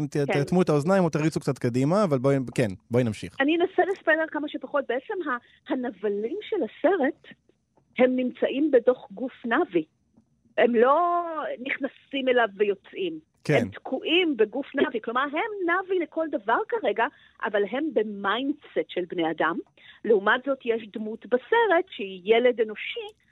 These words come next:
Speaker 2: אבל הוא לגמרי במיינדסט של הנבי.
Speaker 1: Mm.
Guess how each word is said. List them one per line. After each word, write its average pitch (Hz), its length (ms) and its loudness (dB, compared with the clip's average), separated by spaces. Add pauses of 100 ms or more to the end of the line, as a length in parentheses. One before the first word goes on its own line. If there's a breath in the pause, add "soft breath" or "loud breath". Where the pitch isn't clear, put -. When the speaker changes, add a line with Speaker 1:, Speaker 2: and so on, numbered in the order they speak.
(140)
Speaker 2:
אבל 226 140 -6
הוא 220 120 -4
לגמרי 254 580 -2
במיינדסט 208 760 -6
של 175 160 -8
הנבי. 196 440 -6 (120)
Speaker 1:
Mm. - 20 -8